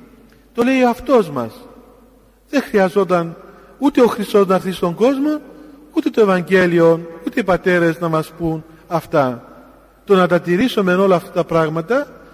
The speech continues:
είναι απλώς μια φυσική κίνηση. Είναι να φτάσει ο άνθρωπος στο επίπεδο του ανθρώπου. Από υπάνθρωπος που είναι μετά την πτώση,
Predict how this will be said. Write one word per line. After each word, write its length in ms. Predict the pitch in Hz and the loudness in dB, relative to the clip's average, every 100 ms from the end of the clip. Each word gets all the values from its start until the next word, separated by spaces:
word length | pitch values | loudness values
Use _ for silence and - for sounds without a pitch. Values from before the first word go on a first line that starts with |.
| - - | -20 -6
είναι 440 | - 277 277 269 - - | -2 0 0 -2 -8 -6
απλώς 460 | 226 220 247 254 - | -4 -2 0 0 0
μια 140 | 247 | -2
φυσική 680 | 220 240 - 208 - 254 262 254 - - - | 0 -2 -4 -8 -4 -2 -2 -8 -20 -20 -20
κίνηση. 600 | - 262 185 143 - 147 131 - - - - | -2 2 2 0 -4 -6 -8 -16 -20 -20 -8
Είναι 260 | 208 240 233 | -2 2 2
να 140 | 202 | 0
φτάσει 420 | - 240 214 - | 0 0 0 0
ο 40 | 185 | 0
άνθρωπος 680 | 226 220 202 208 226 220 - - - | 0 0 -4 -2 -4 -4 -20 -20 -20
στο 200 | - 240 | -4 0
επίπεδο 540 | 220 240 247 233 226 | 2 0 0 0 2
του 200 | 226 226 | 0 0
ανθρώπου. 760 | 208 196 - 226 185 - 120 110 - - - _ _ | 0 -2 -2 0 2 0 -8 -14 -20 -20 -20 _ _
Από 340 | 180 175 175 | 0 0 2
υπάνθρωπος 800 | 170 - 180 226 - 196 170 170 | 0 2 0 0 0 -4 -2 -6
που 120 | - 185 | -6 -4
είναι 160 | 180 | -2
μετά 280 | 165 165 170 | -2 -2 -2
την 120 | 151 | -4
πτώση, 520 | 139 196 240 - 269 | -6 -2 -2 -2 -8